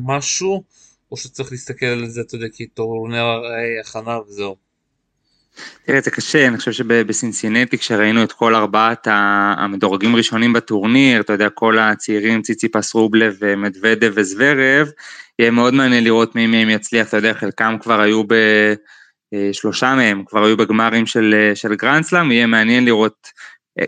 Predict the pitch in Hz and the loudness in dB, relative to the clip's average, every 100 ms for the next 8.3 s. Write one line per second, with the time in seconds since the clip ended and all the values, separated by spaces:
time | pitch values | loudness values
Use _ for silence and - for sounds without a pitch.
0 | - 143 143 131 131 127 120 113 127 113 | -4 -2 0 0 0 0 0 0 -2 0
1 | 113 107 104 107 107 107 101 107 107 101 | 2 2 2 2 2 2 0 2 0 0
2 | 107 107 - 101 - 110 110 107 101 110 | -2 -2 -2 -4 -2 -4 -2 -2 0 0
3 | 107 104 107 107 - 104 104 101 98 - | 0 -2 -6 -6 -2 2 4 2 0 -6
4 | - - - - 131 131 - 160 160 151 | -18 -16 -10 -4 -4 -4 -2 0 2 0
5 | 131 107 107 104 107 104 98 110 104 107 | 0 0 2 0 -2 -6 -2 -2 -2 -4
6 | 104 - 113 117 110 98 98 98 95 107 | -6 -2 -2 0 -2 -4 -2 -2 -2 -2
7 | 107 104 - 110 107 107 98 110 151 143 | 0 -2 -2 -4 -4 -4 -2 -2 0 0
8 | 123 135 156 | 2 2 0